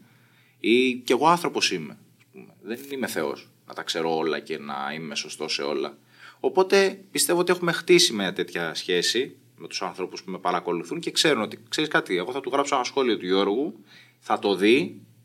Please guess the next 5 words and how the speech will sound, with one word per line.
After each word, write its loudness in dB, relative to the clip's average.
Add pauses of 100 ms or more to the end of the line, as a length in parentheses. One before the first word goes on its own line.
(720)
και 4
μπορεί 4
να 0
αλλάξει 4
γνώμη, -4